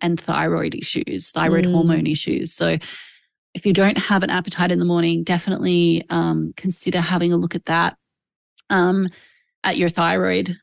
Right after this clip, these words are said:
Speaker 1: Um, but it also can be to do with insulin resistance and leptin. Leptin's another hormone. It's a hormone that I don't understand too fully, but, um, it's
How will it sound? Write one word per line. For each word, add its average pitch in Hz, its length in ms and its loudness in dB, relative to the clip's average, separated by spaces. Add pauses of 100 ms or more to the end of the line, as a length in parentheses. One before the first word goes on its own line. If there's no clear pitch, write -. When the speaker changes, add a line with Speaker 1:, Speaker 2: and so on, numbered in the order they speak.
(100)
Speaker 1:
Um, 202 240 0
but 208 100 0
it - 80 -2
also 233 280 0
can 381 180 -2
be 392 100 -2
to 370 140 2
do 220 300 2
with 202 140 0
insulin 208 440 -2
resistance 190 560 -4
and 180 260 2
leptin. 180 460 2
Leptin's 190 420 0
another 175 300 0
hormone. 175 680 0 (420)
It's 220 100 -2
a 262 40 0
hormone 277 420 6
that 269 120 6
I 220 80 4
don't 202 260 -2 (100)
understand 190 600 0
too 196 260 0
fully, 185 460 2
but, 190 440 2
um, 175 380 2
it's - 360 -12